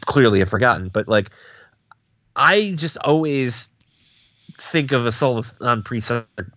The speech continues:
Precinct thirteen as his first film. So it's, it's just amazing to me how much this movie isn't even mentioned. So I feel like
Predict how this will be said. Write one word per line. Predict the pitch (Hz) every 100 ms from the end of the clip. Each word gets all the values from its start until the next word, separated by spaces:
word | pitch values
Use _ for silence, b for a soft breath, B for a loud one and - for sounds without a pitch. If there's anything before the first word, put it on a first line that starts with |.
| - 110 -
Precinct | 160 143 120 -
thirteen | 104 - - 202 151
as | 110 107
his | 117 101
first | - 120 104 -
film. | 220 127 117 - B B B B B -
So | 175 156
it's, | 151 151
it's | 165 156
just | 185
amazing | 160 151 151 151
to | 139
me |
how | 117 147
much | 139 127 -
this | 127 127
movie | 123 113 -
isn't | 131 110
even | 90 104 98 92 95
mentioned. | 101 95 90 62
So | - 117
I | 117
feel | 113 156
like | 131 113